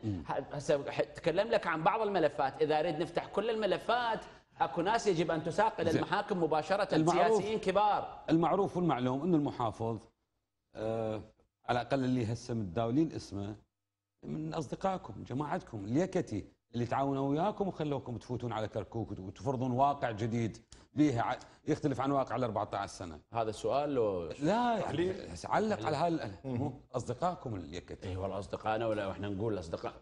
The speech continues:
Speaker 2: كل الزينين اصدقائنا،
Speaker 1: وتعرف
Speaker 2: ابدا ما
Speaker 1: كل
Speaker 2: عندنا مشكله.
Speaker 1: وتعرف كل الزين انه مو من السهل وجوز مستحيل انه يتنازلون عن منصب المحافظ.
Speaker 2: بس انا ما قايل يتنازلون عن
Speaker 3: لا، لا.
Speaker 2: المنصب، بس خلي يجيب لي
Speaker 3: أستاذ
Speaker 2: محافظ
Speaker 3: أحمد.
Speaker 2: اقبل به.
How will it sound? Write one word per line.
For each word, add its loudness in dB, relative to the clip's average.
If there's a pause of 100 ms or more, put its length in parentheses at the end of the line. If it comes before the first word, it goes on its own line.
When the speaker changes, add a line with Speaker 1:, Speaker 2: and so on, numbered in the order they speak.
(120)
Speaker 2:
كل 4
الزينين 0
اصدقائنا، -6
Speaker 1:
وتعرف 2
Speaker 2:
ابدا 2
ما 4
Speaker 1:
كل 4
Speaker 2:
عندنا 2
مشكله. -2
Speaker 1:
وتعرف 0
كل 0
الزين 2
انه 0
مو 0
من 2
السهل 0
وجوز 0
مستحيل -2
انه 0
يتنازلون -2
عن -4
منصب -4
المحافظ. -4 (440)
Speaker 2:
بس 0
انا 2
ما 6
قايل 6
يتنازلون 2
عن 4
Speaker 3:
لا، 4
لا. 4
Speaker 2:
المنصب، 6
بس 4
خلي 4
يجيب 6
لي 4
Speaker 3:
أستاذ 4
Speaker 2:
محافظ 4
Speaker 3:
أحمد. 2
Speaker 2:
اقبل 4
به. 0